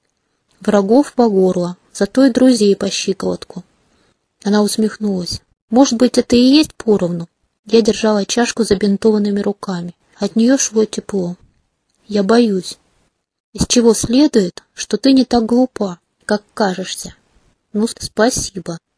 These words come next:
«Всегда пожалуйста». Она подняла свою чашку кофе. «За Аниту Блейк, аниматора, вампироборца и хорошего друга.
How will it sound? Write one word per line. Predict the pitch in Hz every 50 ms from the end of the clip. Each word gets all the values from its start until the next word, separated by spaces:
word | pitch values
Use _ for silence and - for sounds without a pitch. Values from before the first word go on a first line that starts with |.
| _ _ _ _ _ _ _ _ _ _ _ _ _ _
«Всегда | - - 247 226 - 294
пожалуйста». | 294 - 277 247 202 202 180 170 165 165 - - - - _ _ _ _ -
Она | 220 220 233 233
подняла | 226 - 226 202 226 226 226 226 214
свою | - - - 214 214 214
чашку | - - 233 214 208 - - 226
кофе. | 208 - - 202 180 - - - 190 _ _ _ _ _ _ _ _ _ _ -
«За | 208 202 208 208
Аниту | 214 240 285 339 330 - 269
Блейк, | 226 214 202 202 196 190 170 - - - - _ _ _ _ _ _
аниматора, | - 202 196 196 190 196 208 247 294 285 - 262 262 247 247 226
вампироборца | - 185 185 - - 190 180 175 175 180 233 262 269 - - - - 220 214 - _
и | -
хорошего | - - 190 180 180 202 226 - - - 202 196 190
друга. | 185 190 - 185 175 170 170 165